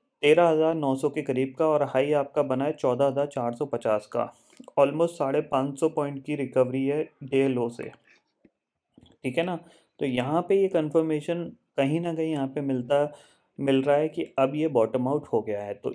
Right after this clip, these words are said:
ये बॉटम आउट हो गया, तो हमें क्या चीज़ पे फोकस करना चाहिए? अब हमें अप-, अपने मार्केट पे लॉन्ग साइड पे फोकस करना चाहिए, क्योंकि जैसे ही ये थोड़ा सा और बाउंस करेगा, तो हमारे पास जो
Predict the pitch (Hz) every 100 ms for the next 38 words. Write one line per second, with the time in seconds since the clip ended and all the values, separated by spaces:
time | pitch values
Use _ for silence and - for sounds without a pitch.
0 | 139 127 165 165 156 156 160 160 156 147
1 | 156 156 147 135 151 - 147 147 156 135
2 | 160 156 143 151 - 147 147 143 151 185
3 | - _ _ - 160 156 147 160 147 135
4 | 131 147 147 135 131 127 - 165 127 110
5 | 123 165 165 147 135 135 143 131 131 131
6 | 131 120 120 123 143 147 143 139 160 139
7 | 113 117 165 170 - 131 143 - 131 135
8 | 147 131 131 131 131 135 143 131 139 175
9 | - _ _ _ _ - 170 170 135 135
10 | 147 156 147 147 135